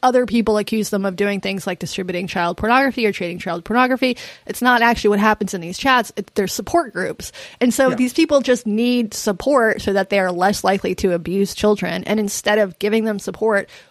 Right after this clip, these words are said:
Speaker 1: we make it harder. We make it, we make it so that they can't tell a therapist, so that they can't talk to each other.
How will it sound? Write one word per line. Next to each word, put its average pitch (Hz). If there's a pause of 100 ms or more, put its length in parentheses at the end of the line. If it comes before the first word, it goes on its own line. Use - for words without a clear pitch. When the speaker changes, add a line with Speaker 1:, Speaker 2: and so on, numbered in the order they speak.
(240)
Speaker 1:
we 233
make 320
it 381
harder. -
We 240
make 269
it, 339
we 254 (100)
make 233
it 285
so 254
that 220
they 220
can't 247
tell 233
a 220
therapist, 208
so 202
that 196
they 202
can't 233
talk 202
to 202
each 165
other. 139